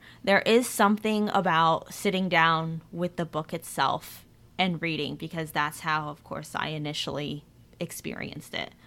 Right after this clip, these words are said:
But yeah, audiobooks with Jim Dale. I have listened to some of Stephen Fry,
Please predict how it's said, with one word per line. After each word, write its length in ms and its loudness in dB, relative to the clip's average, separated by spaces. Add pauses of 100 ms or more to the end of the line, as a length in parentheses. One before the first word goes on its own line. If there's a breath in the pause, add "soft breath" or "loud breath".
(140 soft breath)
But 160 2
yeah, 260 2
audiobooks 560 2
with 140 -6
Jim 160 -4
Dale. 260 0
I 120 8
have 260 4
listened 360 0
to 140 -4
some 240 -4
of 140 -2
Stephen 320 -4
Fry, 400 -4